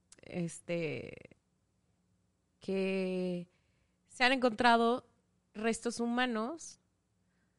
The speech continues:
que no coinciden con ninguno de los encontrados en otro momento. O sea, ya hay otra especie de humano,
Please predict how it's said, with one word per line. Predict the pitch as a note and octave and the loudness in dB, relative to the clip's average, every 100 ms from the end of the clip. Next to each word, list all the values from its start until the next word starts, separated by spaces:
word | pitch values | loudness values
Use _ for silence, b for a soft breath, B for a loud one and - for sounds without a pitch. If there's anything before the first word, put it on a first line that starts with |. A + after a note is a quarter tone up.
| _ _ _ _ _ | _ _ _ _ _
que | - A3+ | -2 0
no | A#3 A#3+ | 0 0
coinciden | C4 C4 A#3+ C4+ B3+ C4 | 0 0 -2 -2 0 -2
con | B3+ A#3+ A#3 | -2 -2 0
ninguno | A3+ A3 G#3+ B3+ C4 E4 F4+ _ | 0 -2 0 0 0 -2 -6 _
de | G3+ | -6
los | G#3+ G#3 | -2 -2
encontrados | G#3 F#3+ F#3+ G#3 G#3 G#3 G#3 A#3 - - _ _ _ _ | -2 -4 -2 2 4 2 0 -4 -10 -20 _ _ _ _
en | A3 F#3+ | -4 -4
otro | F3 F#3 F3+ | -2 -4 -4
momento. | G3 A#3 G#3 - _ _ | -4 -6 -8 -14 _ _
O | G3 | -4
sea, | G#3+ G3 - | 0 0 -2
ya | F3+ G3 F#3+ | -4 4 6
hay | G#3 A3 | 6 6
otra | A#3 A3+ | 6 4
especie | G#3+ - A#3 G#3+ A3+ G3 F#3+ - - | 2 2 0 2 0 0 -4 -10 -8
de | F3+ | -2
humano, | F3+ F3 G2+ | -2 -2 -8